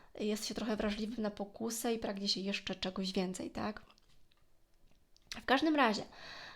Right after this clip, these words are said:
jeżeli chcecie poprawić swoje życie, a jednocześnie nie potraficie docenić tego, co jest pozytywne w Waszej obecnej sytuacji, no to,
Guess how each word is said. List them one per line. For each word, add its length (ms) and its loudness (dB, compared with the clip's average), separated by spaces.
jeżeli 220 4
chcecie 260 0
poprawić 420 2
swoje 240 0
życie, 380 0
a 80 2
jednocześnie 540 0
nie 120 2
potraficie 540 0
docenić 380 0
tego, 240 0
co 100 -2
jest 180 -6
pozytywne 640 4
w 160 -14
Waszej 280 0
obecnej 320 -2
sytuacji, 500 -4
no 120 -2
to, 240 2